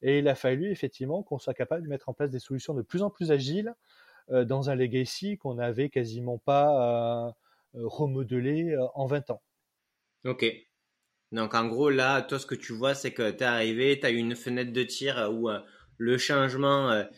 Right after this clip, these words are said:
Speaker 2: et le besoin en changement, euh, en interface, en façon de travailler, euh,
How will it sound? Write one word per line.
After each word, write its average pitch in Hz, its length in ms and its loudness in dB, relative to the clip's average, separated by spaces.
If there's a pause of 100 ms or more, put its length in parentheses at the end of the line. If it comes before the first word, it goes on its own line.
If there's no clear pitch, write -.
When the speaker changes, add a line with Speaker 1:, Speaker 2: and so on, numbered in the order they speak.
(140)
Speaker 2:
et 110 120 0
le 117 100 2
besoin 135 640 0
en 117 160 0
changement, 123 640 -2
euh, 113 200 2
en 113 80 2
interface, 127 840 2
en 110 120 -2
façon 123 260 -4
de 117 60 -2
travailler, 120 640 2
euh, 104 40 0